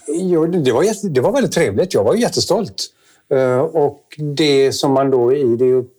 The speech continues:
europeiska hjärt-lungräddningssällskapet har uppskattat, det är nog framför allt vårt arbete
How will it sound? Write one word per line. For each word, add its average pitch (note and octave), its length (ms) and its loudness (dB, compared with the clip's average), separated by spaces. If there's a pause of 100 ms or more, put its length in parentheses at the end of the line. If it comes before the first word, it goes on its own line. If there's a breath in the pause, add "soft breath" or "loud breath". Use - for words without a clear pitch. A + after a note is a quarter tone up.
(180)
europeiska F3+ 760 0 (440 soft breath)
hjärt-lungräddningssällskapet A#2+ 1500 -2
har C#3+ 120 2
uppskattat, - 880 -4 (520 soft breath)
det F3 340 0
är F#3+ 40 2
nog D3+ 340 0
framför A2 340 -2
allt F3 380 -2
vårt C3 320 0
arbete G#2+ 880 -2